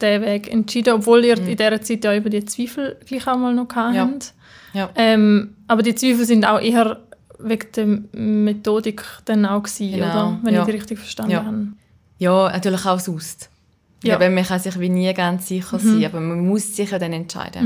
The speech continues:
Speaker 1: Mhm, mhm.
Speaker 2: Und ich glaube, in dem Status von der Schwangerschaft, das Kind ist schon relativ gross.
Speaker 1: Mhm.
Speaker 2: Ich habe es auch schon gespürt immer.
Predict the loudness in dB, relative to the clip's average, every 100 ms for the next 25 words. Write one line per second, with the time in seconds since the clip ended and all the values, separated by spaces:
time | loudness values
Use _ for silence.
0 | 2 0 -2 -6 -4 -2 -2 -4 -2 0
1 | 2 2 0 0 0 0 -2 -6 -6 -2
2 | -2 -2 -2 -4 -4 -8 -18 _ -8 -8
3 | -6 -4 -4 -6 -4 -2 -2 -6 -6 -2
4 | -2 -2 0 4 4 2 -4 -20 _ _
5 | -8 -4 -2 -2 -4 -8 -4 -4 -2 -2
6 | 0 -2 -6